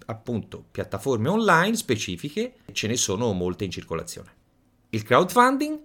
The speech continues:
permette l'accesso a forme di finanziamento che sarebbe difficile ottenere, come abbiamo detto, da parte di start-up oppure da parte di persone che vogliono portare avanti una loro idea di innovazione. Il grande sviluppo che sta avendo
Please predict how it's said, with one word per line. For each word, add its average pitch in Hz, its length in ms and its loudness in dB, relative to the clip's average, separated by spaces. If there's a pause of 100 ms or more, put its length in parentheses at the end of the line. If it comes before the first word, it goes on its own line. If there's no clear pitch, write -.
(160)
permette 214 540 4
l'accesso 214 760 4
a 160 120 0
forme 147 360 -2
di 113 100 -2
finanziamento 165 800 0
che 139 120 -4
sarebbe 110 640 -2
difficile 170 580 2
ottenere, 135 680 0 (260)
come 98 200 -2
abbiamo 151 320 0
detto, 110 260 0
da 117 140 0
parte 110 340 -2
di 107 100 -4
start-up 104 760 -4
oppure 165 600 2 (140)
da 101 120 -4
parte 135 320 2
di 131 80 -2
persone 247 480 0
che 220 80 0
vogliono 151 260 2
portare 123 320 -2
avanti 170 320 2
una 208 140 0
loro 170 320 0
idea 143 320 2
di 117 160 -2
innovazione. 104 840 -2 (440)
Il 92 80 -6
grande 127 320 2
sviluppo 113 420 0
che 87 120 -8
sta 95 180 -4
avendo 113 680 0